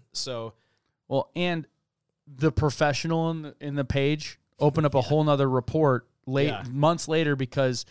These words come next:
Speaker 2: he's getting reports from family members saying that loved ones and friends are throwing shade on this whole story, and something's not sitting right with him.
Speaker 1: Yeah.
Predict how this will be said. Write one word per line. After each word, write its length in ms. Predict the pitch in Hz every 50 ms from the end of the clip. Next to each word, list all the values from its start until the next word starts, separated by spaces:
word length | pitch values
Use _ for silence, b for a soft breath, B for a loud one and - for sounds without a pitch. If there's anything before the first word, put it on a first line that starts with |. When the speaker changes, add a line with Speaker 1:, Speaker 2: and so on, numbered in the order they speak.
| b b b b b
Speaker 2:
he's 260 | - - 175 175 156
getting 220 | 143 156 139 135 131
reports 400 | 131 120 - - 139 127 120 -
from 140 | - 120
family 260 | 113 131 131 131 127 123
members 500 | 123 123 120 120 117 117 117 117 - - _ _
saying 260 | - - 135 127 123
that 240 | 123 120 117 107 -
loved 260 | 143 147 151 147 139
ones 360 | 135 139 135 131 123 123 120
and 200 | - - 131 123 -
friends 540 | - - 156 156 143 135 127 123 120 - - b b b b b b b b b -
are 260 | 135 131 127 120 117 - _ _
throwing 280 | - - 175 175 165 147
shade 340 | 127 - - 185 180 170 156
on 120 | 151 139 135
this 120 | 131 -
whole 160 | - 143 139
story, 500 | 123 - - 165 165 165 151 139 135 123 b b b b b b b -
and 160 | 165 156 139
something's 340 | - 180 180 170 196 175 147
not 180 | 165 160 139 -
sitting 240 | - 151 143 131 131
right 180 | 123 113 -
with 140 | - - -
him. 180 | 110 - - - _ _ _ _ _ _ _
Speaker 1:
Yeah. 240 | - 110 104 92 87